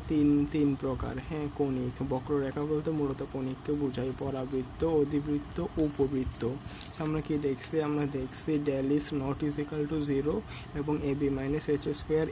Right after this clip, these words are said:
is equal to zero। এটা হলে এই সমীকরণটা পরাবৃত্তের সমীকরণ। এখানের মধ্যে আছে del is not is equal to zero, এ বি minus এইচ স্কয়ার is equal to zero হলে পরাবৃত্ত হবে। আমরা এখানের মধ্যেও পাইছি del is not is equal to zero আর এ বি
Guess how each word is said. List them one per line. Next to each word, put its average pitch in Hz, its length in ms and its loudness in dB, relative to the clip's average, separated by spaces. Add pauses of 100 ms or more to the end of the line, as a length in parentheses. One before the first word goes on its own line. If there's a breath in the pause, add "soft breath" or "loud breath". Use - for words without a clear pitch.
is 147 160 2
equal 147 280 2
to 147 60 -2 (100)
zero। 139 200 2 (160)
এটা 143 240 -4
হলে 156 180 2 (120)
এই 147 120 4
সমীকরণটা 151 600 0
পরাবৃত্তের 131 600 -2
সমীকরণ। 139 500 -2 (500 loud breath)
এখানের 151 380 0
মধ্যে 151 220 2 (120)
আছে 139 200 -2 (120)
del 139 300 0
is - 80 -4 (140)
not 143 240 0
is 147 140 0
equal 151 260 0
to 160 80 2 (120)
zero, 143 240 2 (460 loud breath)
এ - 80 6
বি 143 80 6 (100)
minus 143 340 0
এইচ 143 100 0 (160)
স্কয়ার 156 240 2 (120)
is 147 160 2
equal 151 220 0
to 156 140 2
zero 147 160 4 (100)
হলে 165 140 2 (120)
পরাবৃত্ত 131 500 0 (140)
হবে। 139 200 -2 (420 loud breath)
আমরা 156 160 0 (120)
এখানের 156 380 2
মধ্যেও 151 360 2
পাইছি 139 320 0 (120)
del 143 260 4
is 143 80 2 (120)
not 147 200 0
is 151 120 -4
equal 151 280 2
to 151 60 4 (100)
zero 139 260 4 (160)
আর 139 80 -4 (160)
এ - 100 4
বি 135 80 4